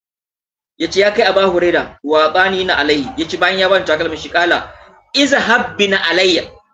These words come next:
Ka tafi da wannan takalman nawa, hataini. "Faman laqita min wara'i hazal ha'id." Duk wanda ka haɗu da shi a bayan wannan gini din,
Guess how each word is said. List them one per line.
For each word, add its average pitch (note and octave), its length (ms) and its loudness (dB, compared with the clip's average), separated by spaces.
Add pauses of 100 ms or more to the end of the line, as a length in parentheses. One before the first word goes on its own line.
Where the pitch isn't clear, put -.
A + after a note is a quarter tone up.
(180)
Ka G3+ 80 0
tafi A3 220 0
da C#4+ 80 6
wannan C#4 380 4
takalman A3+ 640 0
nawa, F3+ 460 2
hataini. G3+ 680 0 (720)
"Faman C#4 400 2
laqita C4 920 2
min B3+ 220 4
wara'i A3+ 440 6
hazal G#3 440 0
ha'id." G3 360 0 (600)
Duk C4+ 120 0
wanda D4 280 2
ka B3+ 120 -2
haɗu A#3 240 2
da G#3+ 80 4
shi G#3+ 160 0
a F#3+ 120 -2
bayan G#3+ 300 2
wannan A#3 340 2
gini A3 320 0
din, C4 240 0